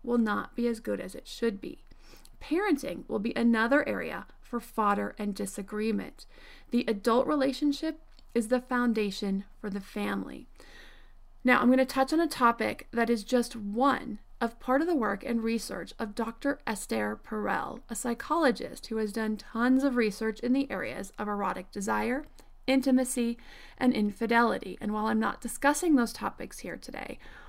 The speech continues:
one concept in particular that she shares does directly affect families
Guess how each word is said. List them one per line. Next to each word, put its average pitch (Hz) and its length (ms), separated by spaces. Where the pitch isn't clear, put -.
one 240 360
concept 240 640
in 226 240
particular 240 680
that 220 220
she - 160
shares 208 520
does 240 320
directly 247 440
affect 240 420
families 233 500